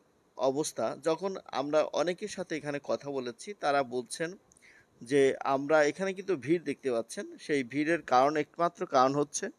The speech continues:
তারা এসেছেন এই ঢেকি ছাটা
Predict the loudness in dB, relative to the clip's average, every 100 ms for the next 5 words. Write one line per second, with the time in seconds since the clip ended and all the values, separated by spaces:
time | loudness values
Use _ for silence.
0 | _ _ _ -20 -20 -20 _ _ 6 8
1 | 10 8 2 2 0 0 -6 0 4 4
2 | 2 -6 _ _ _ _ _ _ -8 0
3 | 0 0 -10 -6 2 2 6 4 2